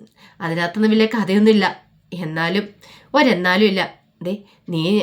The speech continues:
നിന്നെ ഞങ്ങൾ ജോലിക്കാരിയായിട്ടാണോ ഇവിടെ കാണുന്നത്? അല്ലല്ലോ. അവരെന്ത് വേണേലും പറഞ്ഞോട്ടെ, എനിക്ക് അതിനകത്ത് ഒരു കുഴപ്പമില്ല. പക്ഷേങ്കിൽ അങ്കിളും ആൻറ്റിയൊക്കെ എന്നോട് അങ്ങനെ ഒരു മുഖം കറുപ്പിച്ചിട്ടുണ്ട്, എനിക്ക് സഹിക്കാൻ പറ്റില്ല" എന്ന് രേവതിക്കുട്ടി പറയുവാണ്.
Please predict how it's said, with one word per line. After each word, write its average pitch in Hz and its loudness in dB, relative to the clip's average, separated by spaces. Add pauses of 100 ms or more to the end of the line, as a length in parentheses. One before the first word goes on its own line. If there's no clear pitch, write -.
(160)
നിന്നെ 175 0
ഞങ്ങൾ 214 4
ജോലിക്കാരിയായിട്ടാണോ 208 2
ഇവിടെ 202 -2
കാണുന്നത്? 185 -2 (220)
അല്ലല്ലോ. 277 2 (360)
അവരെന്ത് 190 0
വേണേലും 220 2
പറഞ്ഞോട്ടെ, 202 0 (320)
എനിക്ക് 277 0
അതിനകത്ത് 214 2
ഒരു 202 0
കുഴപ്പമില്ല. 196 0
പക്ഷേങ്കിൽ 175 -2 (260)
അങ്കിളും 175 2
ആൻറ്റിയൊക്കെ 202 0 (200)
എന്നോട് 233 0
അങ്ങനെ 214 4
ഒരു 214 2 (600)
മുഖം 262 2
കറുപ്പിച്ചിട്ടുണ്ട്, 226 2
എനിക്ക് 240 2
സഹിക്കാൻ 233 0
പറ്റില്ല" 208 0 (380)
എന്ന് 269 4
രേവതിക്കുട്ടി 196 0
പറയുവാണ്. 185 0